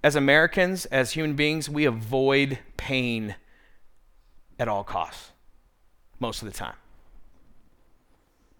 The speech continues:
Most of the time it's caused pain because we've opened ourselves up to a person and we've been betrayed.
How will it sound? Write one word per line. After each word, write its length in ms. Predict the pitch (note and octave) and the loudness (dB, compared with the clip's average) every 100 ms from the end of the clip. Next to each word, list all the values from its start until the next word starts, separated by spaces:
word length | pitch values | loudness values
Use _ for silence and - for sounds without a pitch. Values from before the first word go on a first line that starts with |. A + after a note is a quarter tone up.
| _ - | _ -8
Most 220 | D#3 F#3+ F#3+ | 6 6 6
of 80 | |
the 60 | F3+ | 6
time 140 | F3+ | 6
it's 120 | E3+ - | 6 6
caused 280 | E3+ D3+ | 6 6
pain 220 | - F3 F3 | 2 2 2
because 360 | E3+ E3+ D3 - - | 6 6 6 -2 -10
we've 280 | E3 G3 G#3 - | 2 4 4 4
opened 300 | F3 F3 F#3+ | 4 4 6
ourselves 440 | E3 - F3 D#3+ - | 4 6 6 4 6
up 420 | D#3+ F#3+ - - - - - - _ - - - - | 6 6 2 -18 -20 -20 -20 -20 _ -20 -20 -20 -6
to 160 | - F3 | 4 4
a 60 | |
person 500 | D3 F3 F3+ G#3 G#3 - - - - - - - | 6 4 4 2 0 -4 -20 -20 -20 -20 -20 -6
and 100 | D3 | 0
we've 120 | D3+ | 2
been 180 | C#3+ C3+ | 2 2
betrayed. 520 | A2+ - C3+ A#2+ G2 | 0 -2 0 0 -2